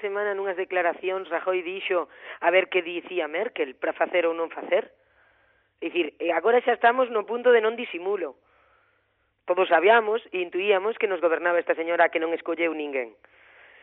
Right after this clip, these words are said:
Porque ás veces non escolles <laughs> os teus gobernantes, a o que te goberna en particular, pero bueno,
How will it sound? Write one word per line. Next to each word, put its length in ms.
Porque 240
ás 80
veces 160
non 240
escolles 400
<laughs> 120
os 160
teus 160
gobernantes, 640
a 160
o 80
que 80
te 160
goberna 320
en 60
particular, 420
pero 160
bueno, 240